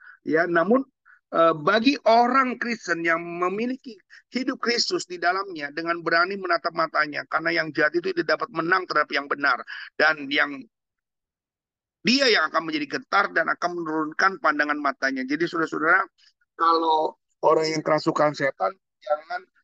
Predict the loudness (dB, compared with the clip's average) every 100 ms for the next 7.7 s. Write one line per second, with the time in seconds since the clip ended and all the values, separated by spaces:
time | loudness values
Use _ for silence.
0 | _ _ -2 2 4 4 0 -4 _ 0
1 | 2 2 0 -2 _ _ 2 2 2 0
2 | 2 0 0 -2 -2 -4 0 2 4 2
3 | -2 -2 -2 -2 -4 -4 -10 -2 2 2
4 | 2 0 2 2 2 2 0 0 -2 -4
5 | -8 _ _ _ -2 0 2 2 0 0
6 | -2 0 -2 0 2 4 4 4 2 0
7 | -2 -2 -6 -12 -14 -12 -12